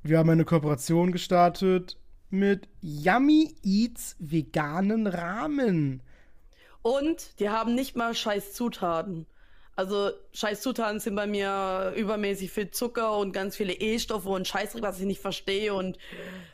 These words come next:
Speaker 2: was weiß
Speaker 1: Ja.
Speaker 2: ich was. Also ich hab drauf geguckt und ich achte ja drauf, dass ich mich nicht mit Scheißdreck vollpumpe. Und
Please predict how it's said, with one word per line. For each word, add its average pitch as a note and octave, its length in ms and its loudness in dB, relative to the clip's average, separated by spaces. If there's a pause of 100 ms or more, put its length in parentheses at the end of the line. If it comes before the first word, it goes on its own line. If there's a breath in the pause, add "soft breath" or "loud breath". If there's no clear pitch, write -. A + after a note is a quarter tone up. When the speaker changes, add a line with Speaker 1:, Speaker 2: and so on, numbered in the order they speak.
Speaker 2:
was C4 240 -2
weiß A#3+ 160 2
Speaker 1:
Ja. E3+ 60 6
Speaker 2:
ich D#3+ 160 4
was. D#3+ 200 2
Also A#3 140 -4
ich B3 80 -4
hab C4+ 120 -6
drauf C4+ 200 -4
geguckt B3+ 300 -4
und B3 80 0
ich A#3+ 180 -4
achte C4+ 240 -2
ja C4 80 0
drauf, A#3 220 -2
dass B3 160 -4
ich A3 180 -8
mich A3+ 360 -4
nicht A3+ 120 -2
mit G#3 160 -4
Scheißdreck B3 420 -4
vollpumpe. G#3 560 -4
Und B3 220 -4